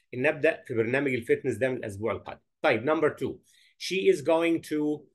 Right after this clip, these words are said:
bake a cake for her birthday". هي هتعمل كيكة عشان البيرثداي بتاعها. يبقى عندها الانتنشن وجابت مكونات الكيكة. "She is going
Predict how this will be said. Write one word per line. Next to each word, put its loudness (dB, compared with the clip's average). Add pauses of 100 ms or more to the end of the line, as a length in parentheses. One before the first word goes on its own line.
(160)
bake 2
a 0
cake 0
for -2
her 0
birthday". -2 (540)
هي 2
هتعمل 2
كيكة -2
عشان 0
البيرثداي -2
بتاعها. -8 (400)
يبقى -2
عندها 0
الانتنشن -2
وجابت 2
مكونات 0
الكيكة. -2 (320)
"She -8
is -10
going 2